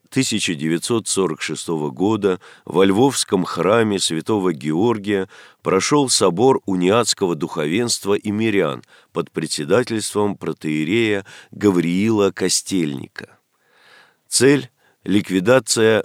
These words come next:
Брестской унии тысяча пятьсот девяносто шестого года и воссоединение с православной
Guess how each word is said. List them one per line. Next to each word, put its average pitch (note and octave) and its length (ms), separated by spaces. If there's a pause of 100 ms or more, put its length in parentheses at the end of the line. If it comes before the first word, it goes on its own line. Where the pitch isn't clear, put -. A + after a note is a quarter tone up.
Брестской G2+ 720
унии E2 480 (220)
тысяча A#2 420
пятьсот A2 480
девяносто E2+ 500
шестого G2 480
года D2 440 (280)
и A#2 160
воссоединение G2+ 1120
с - 140
православной E2 920